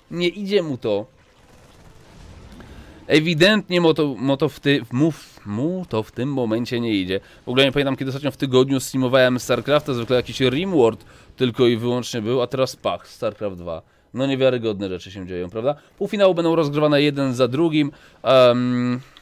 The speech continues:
więc trochę gier dzisiaj zobaczymy. Nie jakoś ekstremalnie dużo, ale coś tam oczywiście zabawnego, fajnego może tutaj być pokazanego.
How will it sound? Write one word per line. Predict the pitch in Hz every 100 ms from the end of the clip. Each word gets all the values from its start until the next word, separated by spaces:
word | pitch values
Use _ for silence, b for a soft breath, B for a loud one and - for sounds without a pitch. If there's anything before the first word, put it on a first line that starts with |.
| b _ _
więc | 151 165 156 -
trochę | 190 190 175
gier | 160 165
dzisiaj | 151 180
zobaczymy. | 190 - 226 208 b b
Nie | 247
jakoś | 269 262 226
ekstremalnie | 247 269 262 269 294
dużo, | 330 285
ale | 262 247 - _
coś | - 311 311
tam | 254
oczywiście | 233 202 190 185 - 185 170 b b b
zabawnego, | 135 156 151 156 151 135
fajnego | 143 143 139 135 123
może | 120 123 127 117
tutaj | 107 117 113
być | 117 147 170 113 -
pokazanego. | 101 101 101 98 95 98 95 90 85 76